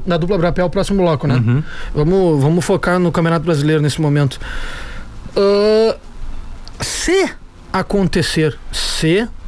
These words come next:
Speaker 1: acontecer o rebaixamento do Grêmio, que deve acontecer, não vai ser nada de injusto.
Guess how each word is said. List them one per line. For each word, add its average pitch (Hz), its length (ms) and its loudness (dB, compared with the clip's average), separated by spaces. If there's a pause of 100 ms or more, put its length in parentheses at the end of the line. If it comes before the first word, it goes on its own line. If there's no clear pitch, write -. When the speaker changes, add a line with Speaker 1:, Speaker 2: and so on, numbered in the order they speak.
(160)
Speaker 1:
acontecer 208 760 0 (1040)
o - 40 0
rebaixamento 165 640 2
do 156 80 2
Grêmio, 170 340 2 (360)
que - 160 0
deve 143 360 2
acontecer, 147 720 0 (580)
não 240 280 4
vai 240 180 4
ser 233 300 2
nada 202 720 2 (320)
de 170 220 2
injusto. 165 680 2